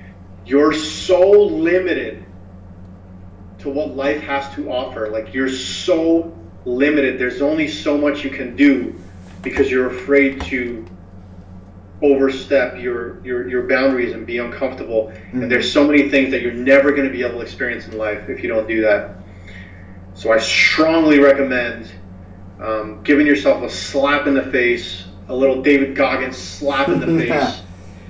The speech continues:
Speaker 2: David Goggins would probably
Speaker 1: Being like,
Speaker 2: hit
Speaker 1: "You know
Speaker 2: himself,
Speaker 1: what?
Speaker 2: hit himself
Speaker 1: This
Speaker 2: with a
Speaker 1: is
Speaker 2: baseball
Speaker 1: it."
Speaker 2: bat.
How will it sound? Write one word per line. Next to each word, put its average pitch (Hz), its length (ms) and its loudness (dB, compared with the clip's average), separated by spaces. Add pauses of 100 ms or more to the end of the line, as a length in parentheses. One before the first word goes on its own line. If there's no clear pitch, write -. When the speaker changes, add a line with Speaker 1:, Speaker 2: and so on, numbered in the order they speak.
(160)
Speaker 2:
David 143 260 6
Goggins 143 300 6
would 120 100 -6
probably 123 220 0
Speaker 1:
Being 139 100 4
like, 139 160 6
Speaker 2:
hit 147 120 6
Speaker 1:
"You 139 60 -2
know 143 200 4
Speaker 2:
himself, - 20 4 (280)
Speaker 1:
what? - 120 -12
Speaker 2:
hit - 240 -2
himself 139 260 0
Speaker 1:
This 123 120 2
Speaker 2:
with - 100 -6
a 131 40 2
Speaker 1:
is 143 200 4
Speaker 2:
baseball 117 80 -6
Speaker 1:
it." 113 180 -4
Speaker 2:
bat. 98 120 -10